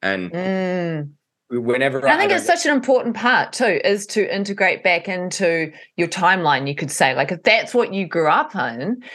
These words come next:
Speaker 2: to be able to go back and be at ease in those environments too, as you are now, and radiate what you do now, like, that's the actual work, I reckon.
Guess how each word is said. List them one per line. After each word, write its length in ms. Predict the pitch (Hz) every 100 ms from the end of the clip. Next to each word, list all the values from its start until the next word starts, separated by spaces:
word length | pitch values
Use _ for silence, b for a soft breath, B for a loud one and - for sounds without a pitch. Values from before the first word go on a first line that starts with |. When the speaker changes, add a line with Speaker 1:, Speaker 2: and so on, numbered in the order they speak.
| B B
Speaker 2:
to 80 | 202
be 80 | 226
able 160 | 262
to 80 | 208
go 320 | 147 196 202
back 320 | 208 196 165 180
and 280 | 175 147 -
be 200 | 208 202
at 100 | 175
ease 380 | 185 190 170 -
in 200 | 175 170
those 340 | 170 170 190 185
environments 640 | 170 165 165 160 135 -
too, 340 | - 190 214
as 320 | - 175 175 190
you 140 | 170
are 380 | 156 160 151 147
now, 400 | 165 160 156 233
and 240 | - 165 160
radiate 420 | 165 175 165 156
what 200 | 156 -
you 120 | 165
do 240 | 156 160
now, 400 | 160 151 143 180
like, 240 | 226 180 -
that's 480 | 160 208 233 - -
the 180 | 202 190
actual 480 | 165 - - 156
work, 420 | 135 214 170 - - B B B _ _
I 120 | 156 147
reckon. 480 | 143 143 - 185